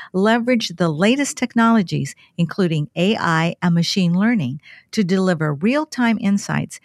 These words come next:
and enable data-driven decision-making. E O T's customers include B P and Hilcor and others. Matt holds five patents and advocates the use of A I to pro-,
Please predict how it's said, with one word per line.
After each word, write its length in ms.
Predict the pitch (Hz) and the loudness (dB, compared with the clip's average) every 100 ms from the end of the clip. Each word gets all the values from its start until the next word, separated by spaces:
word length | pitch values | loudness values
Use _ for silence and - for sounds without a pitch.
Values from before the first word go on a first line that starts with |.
| - _ | -20 _
and 140 | 185 180 | 0 2
enable 360 | 175 180 165 | 2 2 0
data-driven 1040 | 151 180 196 240 214 - 202 208 208 214 214 | -2 0 2 2 0 -2 -2 0 2 0 0
decision-making. 1080 | 180 165 - 247 233 185 151 - - - - _ - - - | -2 -4 -2 0 2 2 0 -2 -8 -10 -12 _ -20 -12 -2
E 140 | 220 | 0
O 120 | 247 | 0
T's 420 | 254 - 226 208 190 - | -2 -2 2 2 0 -6
customers 720 | - 285 - 190 165 147 190 - _ - | -2 -2 0 0 2 2 -2 -4 _ -4
include 480 | 170 - 190 165 | -2 0 0 0
B 180 | 147 170 | 2 0
P 260 | 175 208 - | 2 0 2
and 160 | 208 | 2
Hilcor 520 | 208 269 285 - - - - _ | 2 2 -2 -6 -8 -8 -16 _
and 160 | - 226 | 0 0
others. 420 | - 196 - - - - - - - - | 2 -2 -2 -10 -16 -20 -20 -20 -20 -2
Matt 260 | 202 285 240 | 0 0 0
holds 380 | 208 165 143 - | 0 -2 -4 -4
five 400 | 202 214 269 294 | 0 2 2 -2
patents 520 | - 240 247 151 139 - | 0 0 0 -2 -6 -4
and 140 | 180 175 | -2 0
advocates 640 | - 214 226 202 202 175 233 | 0 0 0 -2 -2 -2 -2
the 80 | |
use 340 | 170 185 190 190 | 0 2 2 0
of 180 | 156 147 - | -4 -4 -2
A 200 | 202 262 | 0 0
I 400 | - 202 156 151 170 | 0 2 2 0 -2
to 100 | 175 | -4
pro-, 360 | - 254 262 | -2 -2 -2